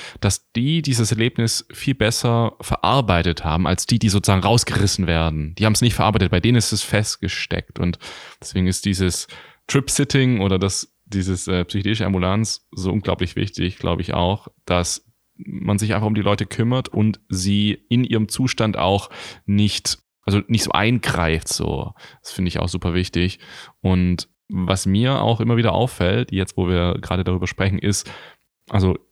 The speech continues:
in diese psychedelische Ambulanz oder auf den Festivals allgemein, da wird ja alles konsumiert. Von den klassischen Partysubstanzen, äh, hin wahrscheinlich auch zu sowas wie Heroin,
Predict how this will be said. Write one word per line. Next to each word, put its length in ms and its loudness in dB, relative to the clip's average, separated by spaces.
in 200 0
diese 220 0
psychedelische 480 0
Ambulanz 360 2
oder 200 2
auf 120 0
den 120 0
Festivals 440 0
allgemein, 560 2
da 120 2
wird 120 0
ja 100 2
alles 360 0
konsumiert. 840 -6
Von 160 0
den 120 2
klassischen 480 0
Partysubstanzen, 1200 0
äh, 360 -2
hin 440 4
wahrscheinlich 420 2
auch 100 2
zu 140 -4
sowas 240 2
wie 80 0
Heroin, 680 2